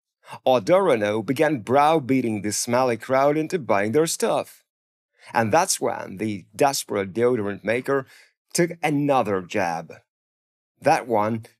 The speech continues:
didn't come from your traditional super spreaders of fabrications and claims on insufficient evidence. No,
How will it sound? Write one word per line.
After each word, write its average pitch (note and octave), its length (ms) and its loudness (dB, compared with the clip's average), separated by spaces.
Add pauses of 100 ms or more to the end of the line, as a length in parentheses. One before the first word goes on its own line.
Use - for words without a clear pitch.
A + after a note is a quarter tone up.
(160)
didn't G3 300 0
come D#3 260 0
from B2 220 -2
your B2+ 240 2
traditional A#2 760 -2
super G2+ 440 -2
spreaders A2 640 0
of F2 180 -8
fabrications G#2+ 880 0
and F2 320 -4
claims G#2+ 400 0
on F#2+ 280 -2 (100)
insufficient A2+ 680 -4
evidence. A2 720 0 (360)
No, B2 500 0